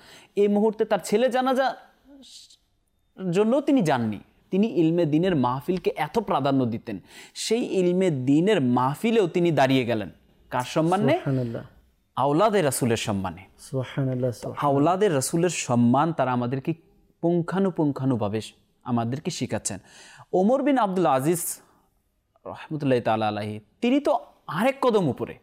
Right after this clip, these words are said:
Speaker 1: তিনি হচ্ছেন যারা আলে রসুলকে,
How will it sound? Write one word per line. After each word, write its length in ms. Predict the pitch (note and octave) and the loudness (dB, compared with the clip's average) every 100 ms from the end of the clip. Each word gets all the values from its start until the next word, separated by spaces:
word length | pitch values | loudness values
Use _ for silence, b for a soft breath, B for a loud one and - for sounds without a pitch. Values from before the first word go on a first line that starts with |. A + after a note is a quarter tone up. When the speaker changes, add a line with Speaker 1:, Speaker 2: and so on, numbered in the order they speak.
| _ b b b b b _ _ _ _ _ _ _ _ _ _ _ _ _ | _ b b b b b _ _ _ _ _ _ _ _ _ _ _ _ _
Speaker 1:
তিনি 260 | - A#3 D4 | 0 4 4
হচ্ছেন 520 | A3+ F#3+ - E3 F3 | 4 0 0 0 2
যারা 180 | D3+ F3 | 2 2
আলে 460 | G3 D3 D#3 G3 A3+ | 0 -2 0 2 2
রসুলকে, 920 | D#3+ - G3+ C3+ - C#3 E3 A#3 | 2 0 0 0 0 2 4 2